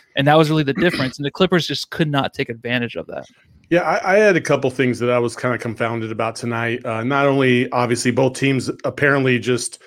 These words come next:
Speaker 2: don't know what a basket is in the, in the fourth
Speaker 1: <laughs>
Speaker 2: quarter, but, uh,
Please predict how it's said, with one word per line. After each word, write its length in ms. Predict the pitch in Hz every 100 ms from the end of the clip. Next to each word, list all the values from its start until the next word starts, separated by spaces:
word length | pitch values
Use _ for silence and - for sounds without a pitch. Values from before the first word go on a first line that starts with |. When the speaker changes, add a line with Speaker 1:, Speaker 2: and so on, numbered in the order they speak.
| - - _ -
Speaker 2:
don't 200 | 135 131
know 160 | 131 131
what 160 | 127
a 40 | 117
basket 440 | 123 127 - 113
is 320 | 110 107 -
in 200 | - 113
the, 120 | 113 127
in 140 | 117
the 140 | 110 107
fourth 280 | - 120 120
Speaker 1:
<laughs> 60 |
Speaker 2:
quarter, 280 | 131 120 107
but, 300 | 92 113 117 - 208 196 -
uh, 140 | 143